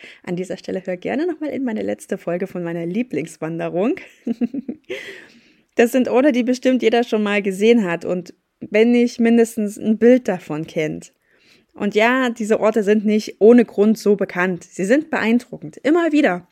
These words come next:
Ich stehe auch immer wieder da und staune. Aber die sächsische Schweiz ist natürlich viel mehr als ihre Hotspots.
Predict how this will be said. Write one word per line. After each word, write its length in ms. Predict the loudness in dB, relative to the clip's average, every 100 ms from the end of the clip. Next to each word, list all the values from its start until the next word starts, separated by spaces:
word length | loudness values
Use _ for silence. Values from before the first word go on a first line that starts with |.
| _
Ich 180 | -2 0
stehe 220 | 0 0
auch 120 | 0
immer 240 | 0 0
wieder 160 | -2 -2
da 140 | -2
und 200 | -4 -8
staune. 520 | -6 -4 -2 -4 -8 -16 _ _ _ _ _ _ _ _ _ _ _
Aber 500 | 0 2 2 0 -6 _ _
die 100 | -6
sächsische 520 | -2 -2 -4 -12 -10 -10
Schweiz 320 | -6 -6 -6
ist 120 | -12
natürlich 400 | -12 -12 -16 -14
viel 280 | -6 -2 -2
mehr 380 | -2 -2 -4 -8
als 240 | -8 -6 -2
ihre 240 | -2 0
Hotspots. 680 | -2 -4 -12 -12 -12 -18